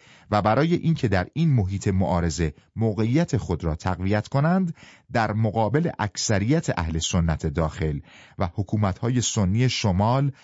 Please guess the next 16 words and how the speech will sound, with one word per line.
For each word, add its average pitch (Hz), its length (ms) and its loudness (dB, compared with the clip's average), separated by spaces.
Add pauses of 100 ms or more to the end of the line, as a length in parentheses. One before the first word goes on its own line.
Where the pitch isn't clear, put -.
(140)
و 95 120 -2
غرب 139 400 0
ایران، 113 560 2 (200)
فقهای 117 680 2
شیعی 110 500 0
را 101 140 2
که 101 160 0
در 98 140 2
قلمرو 104 680 0
عثمانی 101 600 2 (160)
وضع 143 400 0
مناسبی 85 600 2
نداشتند، 120 800 0 (260)
از 98 220 -4
جبل 92 360 2
عامل 113 360 2